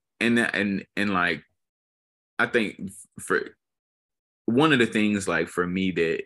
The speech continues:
um, I kinda feel bad sometimes 'cause I feel like I'm a late arrival to some of that stuff. But, like, at the same time, I'm like, "Bro, I'm here."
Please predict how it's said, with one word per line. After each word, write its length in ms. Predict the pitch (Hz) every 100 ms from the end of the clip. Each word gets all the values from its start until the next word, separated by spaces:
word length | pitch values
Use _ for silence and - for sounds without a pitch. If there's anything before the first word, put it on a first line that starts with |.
| -
um, 440 | 73 64 52 50 - _ _ _ _ _ _ _ _
I 80 | 107
kinda 260 | 135 107
feel 220 | 101 104 87
bad 320 | 98 98 92
sometimes 400 | 90 85 90 87
'cause 100 | 85
I 80 | 80
feel 160 | 120
like 160 | 104 90
I'm 120 | 90
a 40 |
late 180 | 85 95
arrival 380 | 80 78 87 92
to 60 | 92
some 160 | 101
of 80 | 98
that 100 | 95
stuff. 240 | 104 107 110 - - - -
But, 200 | 107 120
like, 180 | 110 95
at 100 | 92
the 60 | 92
same 220 | 120 110
time, 180 | 113 110
I'm 100 | 101
like, 160 | 82
"Bro, 120 | 80
I'm 100 | 107
here." 340 | 104 101 76